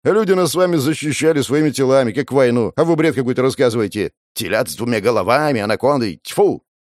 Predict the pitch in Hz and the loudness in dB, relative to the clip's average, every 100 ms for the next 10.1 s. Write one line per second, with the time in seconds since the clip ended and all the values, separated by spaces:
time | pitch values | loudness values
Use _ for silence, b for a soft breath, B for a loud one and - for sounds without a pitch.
0 | _ _ 71 85 85 104 101 104 107 - | _ _ -6 -4 -4 -2 -4 0 -2 0
1 | 107 90 90 110 113 101 117 143 127 139 | -4 -4 -6 -6 -6 -4 -2 -2 -2 -2
2 | 135 127 _ _ - 95 202 - - 240 | -2 -4 _ _ -6 -2 0 -2 -4 0
3 | 247 220 180 131 - 226 185 226 233 208 | 0 2 0 0 -2 -6 -2 0 0 0
4 | 214 - 214 214 175 208 233 175 196 190 | -2 -2 0 0 0 0 -2 0 0 2
5 | 180 - 175 135 64 57 _ _ - 87 | 2 2 -2 -2 -4 -14 _ _ -6 0
6 | 165 196 165 120 101 95 87 82 - 87 | 2 2 0 -2 -2 -2 -4 -6 -8 -8
7 | 82 - - 175 196 143 143 160 139 113 | -12 -10 -2 -2 0 -4 -2 -2 -4 -4
8 | 127 101 110 107 - 131 127 117 107 - | -4 -2 -2 -2 -4 -2 -2 -2 -4 -4
9 | 113 123 160 - 135 135 151 110 85 - | -4 -2 -4 -2 -2 -2 -2 -4 -6 -8
10 | 101 | -16